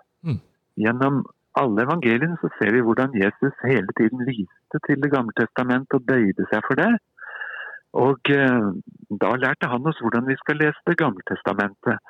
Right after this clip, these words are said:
Speaker 2: Og så er jo da Nytestamentet selve sitatet av hva Jesus sa, og fortellingen om hva han gjorde. Og i forlengelsen av det, de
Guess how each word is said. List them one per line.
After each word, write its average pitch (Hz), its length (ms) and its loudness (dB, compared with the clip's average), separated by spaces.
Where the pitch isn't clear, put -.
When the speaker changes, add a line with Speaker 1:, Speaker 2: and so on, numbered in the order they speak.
Speaker 2:
Og 127 200 -4
så - 160 -2
er 101 140 -2
jo 127 80 2
da 117 160 2
Nytestamentet 127 1080 0
selve 104 500 -2
sitatet - 520 -4
av 127 160 0
hva 104 160 0
Jesus 98 560 -2
sa, 180 300 0
og - 80 -6
fortellingen 110 520 -2
om 117 80 0
hva 104 220 0
han 117 140 -4
gjorde. 123 400 2
Og - 160 0
i 156 60 -4
forlengelsen 165 520 0
av 165 80 2
det, 147 200 2
de 117 200 -6